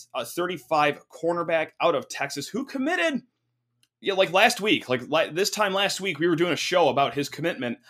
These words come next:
is already looking like he's gonna be going elsewhere. Um, such is the world of football recruiting. Such is the world of high-profile football recruiting, really. Uh, so, yes, Michigan State gets a visit from Jalen Braxton to start June,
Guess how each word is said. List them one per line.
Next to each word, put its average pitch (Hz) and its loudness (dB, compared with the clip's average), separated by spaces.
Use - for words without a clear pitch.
is 196 6
already 269 8
looking 254 6
like 233 2
he's 214 -2
gonna 214 4
be 196 2
going 165 8
elsewhere. 123 4
Um, 123 4
such - 6
is 196 2
the 135 6
world 151 4
of 123 -6
football 175 2
recruiting. 160 0
Such 277 2
is 247 -4
the 247 2
world 262 8
of 196 6
high-profile 196 2
football 127 0
recruiting, 113 -6
really. 156 2
Uh, 147 4
so, 190 -2
yes, - 0
Michigan 190 -4
State 196 -2
gets 180 -4
a 180 -2
visit 160 -4
from 165 -6
Jalen 170 -2
Braxton 160 -4
to 117 -16
start 113 -4
June, 156 -6